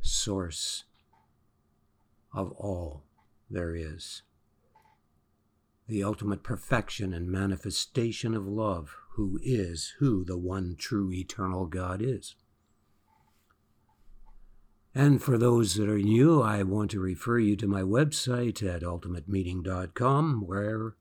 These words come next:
there's a flip book that you can read for free,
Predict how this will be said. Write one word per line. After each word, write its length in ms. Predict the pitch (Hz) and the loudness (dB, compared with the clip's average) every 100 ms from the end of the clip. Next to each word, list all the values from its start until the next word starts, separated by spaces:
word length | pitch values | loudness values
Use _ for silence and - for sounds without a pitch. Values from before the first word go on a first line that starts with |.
| _ _ _ | _ _ _
there's 300 | 87 85 82 | -10 -8 -6
a 60 | 101 | -8
flip 340 | - 139 135 | -2 -2 -2
book 260 | - 101 - | -6 -6 -6
that 140 | 98 | -8
you 120 | 87 95 | -6 -4
can 220 | 101 92 | -4 -4
read 300 | 92 92 85 | -4 -4 -6
for 160 | 92 | -10
free, 460 | 82 - 98 127 165 | -10 -6 -2 -2 -4